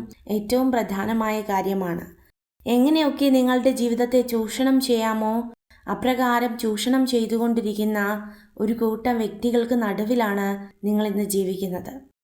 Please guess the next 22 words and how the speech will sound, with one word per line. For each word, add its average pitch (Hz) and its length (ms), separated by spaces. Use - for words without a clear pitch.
അതുകൊണ്ട് 285 320
തന്നെ 285 220
തീർച്ചയായിട്ടും 247 800
പ്രയാസങ്ങളെയും 226 880
പ്രതിസന്ധികളെയും 226 920
ഒക്കെ 214 300
അഭിമുഖീകരിക്കുക 226 840
എന്നത് 202 320
വളരെയധികം 220 680
പ്രതിസന്ധികൾ 226 600
ഉണ്ടാക്കുന്ന 196 520
ഒരു 208 200
കാര്യം 202 400
തന്നെയാകുന്നു. 180 640
എന്നിരുന്നാലും 277 580
ഈശ്വര 262 280
സഹായത്താൽ 226 640
നിങ്ങളുടെ 233 380
ജീവിതത്തിൽ 233 460
ഒരു 233 160
അനുഗ്രഹം 240 560
ഉണ്ടാകുമോ 226 520